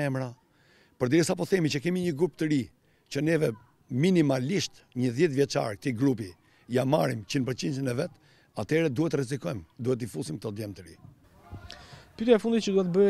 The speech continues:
Speaker 2: ka të lidhet me të rinjt. Ju jeni edhe trajner moshash, i keni analizuar, por edhe ekipi kombëtar ka shumë të rinj, ka shumë premtues. Muçi është grumbulluar, por Broja ka luajtur pak, ka disa të tjerë që kanë pasur vërtet performanca të mira me klubet, por kur vjen kombëtare, ë, nuk luajnë. Duket sikur ai vendi aty ndoshta është edhe me tapi?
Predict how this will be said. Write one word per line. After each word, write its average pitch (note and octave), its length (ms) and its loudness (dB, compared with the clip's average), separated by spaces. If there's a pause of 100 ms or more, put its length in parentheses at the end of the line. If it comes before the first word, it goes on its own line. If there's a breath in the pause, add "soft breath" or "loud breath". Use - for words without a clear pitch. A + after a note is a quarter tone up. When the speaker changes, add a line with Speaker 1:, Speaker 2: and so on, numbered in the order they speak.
Speaker 2:
ka F#3 160 2
të D#3 80 -4
lidhet E3+ 240 2
me D#3+ 80 2
të D3 160 4
rinjt. C3+ 240 2
Ju D3 60 4
jeni D#3 180 2
edhe D3+ 160 2
trajner C#3 320 0
moshash, C#3+ 480 0
i - 20 -8
keni B2+ 220 -2
analizuar, B2+ 600 2 (260 loud breath)
por B3+ 160 4
edhe G#3+ 160 6
ekipi F#3 240 0
kombëtar D#3+ 480 2
ka E3+ 80 -2
shumë G3+ 240 0
të F3+ 80 6
rinj, C#3 160 2
ka C3+ 80 0
shumë F3 220 -2
premtues. A#2+ 480 0 (100)
Muçi D#3+ 460 2
është - 100 -4
grumbulluar, E3 480 4
por C#3+ 80 4
Broja E3 400 4
ka D#3+ 80 4
luajtur E3 400 4
pak, F3+ 240 4 (460 loud breath)
ka F#3+ 180 6
disa F3+ 320 2
të F#3+ 140 0
tjerë G3 200 6
që F3 100 -2
kanë D#3+ 120 0
pasur F3+ 280 2
vërtet G#3 320 0
performanca F#3 460 0
të F3+ 100 0
mira F3+ 160 2
me E3 100 2
klubet, G#3+ 320 2
por D#3+ 160 0
kur D3+ 160 2
vjen A3+ 240 0
kombëtare, G#3+ 540 4 (440 loud breath)
ë, E3 200 8 (560)
nuk F3+ 260 4
luajnë. A#2+ 400 6
Duket G#3 220 2
sikur G#3+ 160 4
ai G3+ 100 8
vendi G3 260 4
aty G3 160 -2
ndoshta F#3+ 280 2
është F#3 120 2
edhe F#3+ 60 2
me F#3+ 100 0
tapi? G#3 280 0